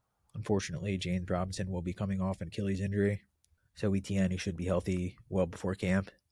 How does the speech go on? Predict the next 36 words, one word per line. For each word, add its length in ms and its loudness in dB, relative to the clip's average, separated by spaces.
will 80 0
have 120 0
an 60 0
opportunity 760 -2
to 80 -12
be 140 2
the 100 -2
lead 200 0
back. 400 2
And 100 -4
I 80 4
was 160 0
very 240 4
high 140 4
on 100 0
the 80 -8
talent 420 2
coming 220 -4
out 120 2
of 60 -10
Clemson. 460 -2
I 80 -4
compared 320 2
him 100 0
to 60 0
Alvin 240 0
Kamara. 440 0
He 140 -6
even 140 -2
has 180 2
some 120 -8
Chris 200 0
Johnson 380 0
to 80 0
his 100 -2
game 380 0